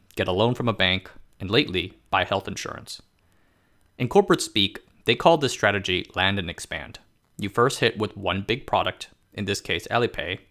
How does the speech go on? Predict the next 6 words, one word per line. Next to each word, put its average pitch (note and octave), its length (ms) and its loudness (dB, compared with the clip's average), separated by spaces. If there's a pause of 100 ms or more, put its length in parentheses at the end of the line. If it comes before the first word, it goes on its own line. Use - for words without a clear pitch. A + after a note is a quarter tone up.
(180)
or E2 300 -8
I F#2 140 -6
guess D#2+ 320 -8
maybe F2+ 320 -6
Alibaba's F#2 520 -2
Taobao, G2+ 540 4